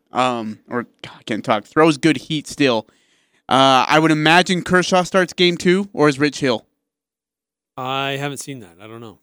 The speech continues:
Speaker 1: I'll have to look at it. I, I'd imagine that, I don't know. I'd imagine that they'll have, uh, Kershaw start game two, and then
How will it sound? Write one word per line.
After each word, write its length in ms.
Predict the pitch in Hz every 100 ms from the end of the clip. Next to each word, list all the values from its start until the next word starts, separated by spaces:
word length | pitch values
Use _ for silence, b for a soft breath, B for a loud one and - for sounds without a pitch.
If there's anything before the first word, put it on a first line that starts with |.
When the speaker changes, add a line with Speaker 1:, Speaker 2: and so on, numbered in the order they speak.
| 87 -
Speaker 1:
I'll 120 | 135
have 120 | 131
to 80 | -
look 260 | 123 127 127
at 200 | 123 123
it. 80 | -
I, 240 | 143 143 -
I'd 160 | - 143
imagine 1120 | 139 147 151 160 165 170 160 123 107 101 123 _ _ _ _ _ _ _ _ _ _ _ _
that, 640 | 127 131 127 120 120 - _ _ _ _ _ _ _ _
I 60 | 214
don't 140 | -
know. 200 | 135 123 _ _ _ _ -
I'd 140 | 131
imagine 500 | 135 143 151 147 139
that 220 | 135 123
they'll 120 | 135 120
have, 420 | 123 117 117 113
uh, 300 | 113 107 107 - _ _ _ _
Kershaw 340 | - 139 -
start 300 | 139 - 131
game 240 | 120 127 120
two, 380 | - 127 120 113 _ _ _ _ _ _ _ _ _
and 220 | - 113
then 680 | 113 113 113 110 110 107 107